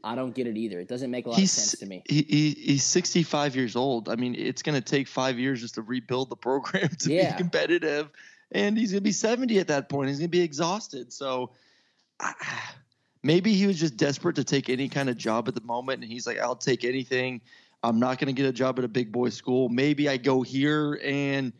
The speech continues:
Speaker 2: we have success year two or year three, and I have a chance maybe to jump back into the S E C.
Speaker 1: What is success?
Speaker 2: It's, success is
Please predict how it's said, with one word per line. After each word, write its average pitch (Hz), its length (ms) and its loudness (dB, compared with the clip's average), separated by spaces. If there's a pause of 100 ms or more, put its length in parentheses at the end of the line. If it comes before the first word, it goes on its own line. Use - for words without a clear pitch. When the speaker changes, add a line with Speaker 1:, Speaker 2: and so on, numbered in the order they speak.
(440)
Speaker 2:
we 135 180 2
have 147 120 2
success 147 540 -2
year 139 160 0
two 147 340 -2
or 147 80 2
year 131 220 0
three, 147 520 2
and 131 100 0
I 123 140 0 (600)
have 123 180 2
a 127 40 2
chance 139 320 0
maybe 135 160 2
to 120 80 0
jump 123 240 -2
back 131 220 -2
into 127 140 -6
the 120 120 2
S 117 160 -4
E 120 60 -2
C. 135 340 0
Speaker 1:
What 147 260 2
is 170 180 0
success? - 760 -4 (1040)
Speaker 2:
It's, - 180 2
success 190 760 0 (520)
is 147 840 0